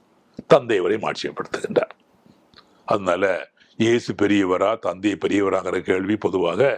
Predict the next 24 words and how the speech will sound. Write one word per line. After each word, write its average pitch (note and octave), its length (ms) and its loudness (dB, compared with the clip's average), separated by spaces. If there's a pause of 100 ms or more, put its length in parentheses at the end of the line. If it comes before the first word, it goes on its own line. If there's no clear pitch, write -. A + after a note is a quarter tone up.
(460)
அஹ், B2+ 240 4
அவ்வளவு G2+ 460 0
நாம F2 240 -2 (280)
தேவையில்லாத F#2 560 0
ஒரு E2+ 120 -4
கேள்வி. A#2 400 0 (760)
ரெண்டு D3 400 2
பேரும் A2 260 0
பெரியவங்க D#2 380 -4
தான். D#2 200 -8 (200)
தந்தைக்கு G#2+ 480 -2
என்றைக்கும் A2 460 -2
தந்தையா G#2 300 2
தான் G#2 160 -4
இருக்கிறாரு, F#2 400 -4 (720)
மகன் A2 440 2
என்றைக்கும் A2+ 420 -2
மகனா G#2+ 260 2
தான் G#2 200 -4
இருக்கிறாரு. F2+ 400 0 (540)
இயேசு F3 320 4
கிறிஸ்து D#3 340 0
நம்முடைய E3+ 240 2 (140)
சகோதரர். F3+ 540 0